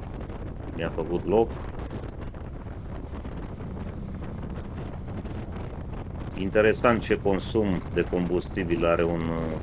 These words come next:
Harley Davidson. Din ce am citit, uh, am mai urmărit pe cineva, undeva la șapte, șapte virgulă cinci.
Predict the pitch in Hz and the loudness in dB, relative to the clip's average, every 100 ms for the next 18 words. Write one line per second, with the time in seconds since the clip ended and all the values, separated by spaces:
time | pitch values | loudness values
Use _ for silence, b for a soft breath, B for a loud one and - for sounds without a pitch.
0 | - 87 87 85 80 92 104 92 - 98 | 2 2 4 2 4 4 4 0 2 2
1 | 95 - - - - - - - - - | 2 -2 -6 -6 -6 -6 -6 -6 -6 -6
2 | - - - - - - - - - - | -6 -6 -6 -6 -6 -6 -6 -6 -6 -6
3 | - - - - - 87 92 90 - 104 | -6 -6 -6 -6 -2 0 2 2 6 6
4 | 98 85 90 - 113 98 87 85 82 82 | 6 2 0 4 2 4 4 6 6 4
5 | 80 87 85 87 90 101 - 85 - 87 | 4 2 4 4 4 4 4 0 2 2
6 | 87 104 104 95 90 87 87 95 92 87 | 4 6 6 4 4 4 6 4 6 6
7 | 85 85 82 80 - - - - - - | 6 4 2 -2 -2 -4 -4 -4 -4 -4
8 | - - - - - - - - - - | -4 -4 -4 -4 -4 -4 -4 -6 -6 -6
9 | - 104 117 - - 87 - 95 - 92 | 2 8 8 6 0 0 2 2 2 4
10 | 87 80 - - - 82 82 85 85 82 | 4 2 -2 -6 -4 -2 0 2 2 0
11 | - 110 113 | 0 2 2